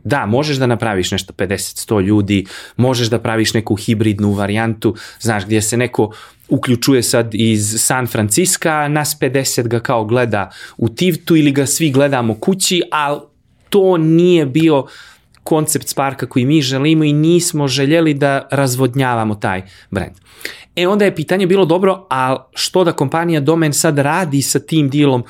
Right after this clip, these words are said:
budžeta koji je iz budžeta za društvenu odgovornost, e, C S R, što da radimo sad?” I onda je odlučeno da, pošto se stabilizacija, e, situacija stabilizovala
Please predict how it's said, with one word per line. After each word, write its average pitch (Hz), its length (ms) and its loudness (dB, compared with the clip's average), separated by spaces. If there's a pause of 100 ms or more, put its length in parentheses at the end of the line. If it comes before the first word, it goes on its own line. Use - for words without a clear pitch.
(240)
budžeta 120 720 -2 (320)
koji 107 220 0
je 101 140 2
iz 104 260 -2
budžeta 104 420 -4
za 101 100 -2
društvenu 104 400 -2
odgovornost, 127 680 -2
e, - 40 -20 (640)
C 110 280 -2
S - 120 -4
R, 190 180 0 (560)
što - 380 -2
da 160 160 0
radimo 143 380 -2
sad?” - 320 -4 (640)
I 135 120 0
onda 196 220 2
je 160 120 4
odlučeno 165 640 2
da, 143 160 0
pošto - 340 -6
se 123 140 -2
stabilizacija, 117 760 -2
e, 131 560 -6
situacija 135 600 -2
stabilizovala 120 880 0